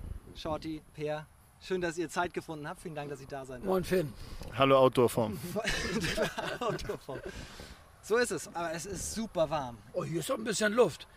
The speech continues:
Speaker 2: Und was für eine Idylle. Also ich finde, dass wir hier super sitzen.
Speaker 1: Heute Abend
Speaker 2: Besser
Speaker 1: geht's
Speaker 2: als
Speaker 1: mir
Speaker 2: im
Speaker 1: gut.
Speaker 2: geschlossenen Raum.
Speaker 1: Das stimmt. Und die Angeln sind auch da schon.
Speaker 2: Mhm.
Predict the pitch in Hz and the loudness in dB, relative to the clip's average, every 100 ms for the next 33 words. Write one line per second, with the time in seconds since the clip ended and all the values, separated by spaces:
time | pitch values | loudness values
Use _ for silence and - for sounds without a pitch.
0 | - - 156 143 180 175 196 196 202 165 | -20 -10 -8 -4 -4 -2 0 0 -2 -2
1 | 143 277 240 180 - - 285 - 277 214 | 0 2 2 0 -4 -8 -10 -8 -4 -4
2 | 160 180 170 151 220 214 143 156 - - | -2 0 2 0 0 0 0 -2 -6 -14
3 | - - 165 233 247 254 214 285 262 220 | -20 -2 0 2 2 0 4 4 4 2
4 | 214 202 220 180 190 170 190 131 - 185 | 0 0 0 0 0 0 0 -2 -8 -10
5 | - 165 110 - 180 165 208 233 247 208 | -8 -8 -10 -12 -8 -4 -2 0 -2 -2
6 | 226 202 214 208 240 254 233 311 - 214 | 0 2 6 10 10 8 2 -2 -10 -12
7 | 156 135 135 | -10 -10 -12